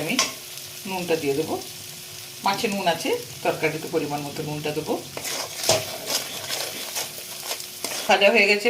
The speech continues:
পুরো তেল ছেড়ে দিয়েছে চারদিকে, কালারটা পুরো চেঞ্জ হয়ে গেছে।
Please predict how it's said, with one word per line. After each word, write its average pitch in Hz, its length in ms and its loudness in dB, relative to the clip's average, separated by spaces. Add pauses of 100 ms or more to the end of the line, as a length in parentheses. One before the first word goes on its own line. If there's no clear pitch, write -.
(100)
পুরো 202 200 2 (100)
তেল 180 220 6
ছেড়ে 143 220 2
দিয়েছে 147 280 -2
চারদিকে, 170 380 4 (640)
কালারটা - 400 10
পুরো - 200 2
চেঞ্জ 196 220 10
হয়ে 208 160 6
গেছে। 214 220 2